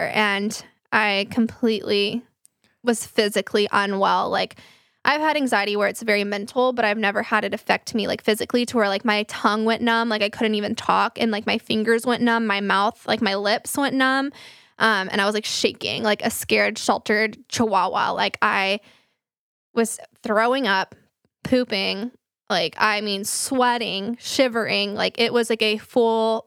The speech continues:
body experience. And I was like, "I can't physically show up. Like, I can't be in a room where, like, I can't even talk right now. My tongue's, like, numb.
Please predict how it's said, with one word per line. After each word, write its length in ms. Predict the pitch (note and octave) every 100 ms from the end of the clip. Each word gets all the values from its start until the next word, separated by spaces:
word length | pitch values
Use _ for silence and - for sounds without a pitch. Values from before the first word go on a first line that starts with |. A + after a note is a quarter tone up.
| B3 -
body 580 | G3+ G3+ G3+ G#3 - - _
experience. 960 | - - - - - G#3 B3+ E4+ - - _ _ _ _
And 120 | - A3
I 40 |
was 80 | A3
like, 80 | G#3+
"I 80 |
can't 480 | G#3 - G3+ G3+ F#3+ _ _ _
physically 380 | A3+ G#3 G3+ G3+
show 200 | - -
up. 180 | - - _ -
Like, 100 | G3+
I 100 | G3+
can't 460 | - A3+ G#3 F3+ - - -
be 240 | A#3+ G#3+
in 140 | - G#3
a 80 | G3
room 260 | G3+ F#3+
where, 140 | G3 G3
like, 140 | G3+
I 60 | A3
can't 160 | - G#3+
even 140 | G3
talk 260 | - F3+ -
right 160 | -
now. 100 | F#3+
My 120 | F#3
tongue's, 360 | A3 G#3 G3+ G#3+
like, 180 | G#3 G#3
numb. 380 | A#3 A2 -